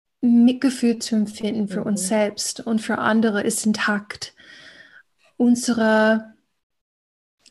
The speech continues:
Speaker 1: Liebe, ähm, ist intakt, unsere Kreativität ist intakt.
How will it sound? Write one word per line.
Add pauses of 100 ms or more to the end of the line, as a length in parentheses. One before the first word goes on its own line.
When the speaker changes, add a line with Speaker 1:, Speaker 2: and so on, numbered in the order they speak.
(140)
Speaker 1:
Liebe, (220)
ähm,
ist
intakt,
unsere
Kreativität
ist
intakt.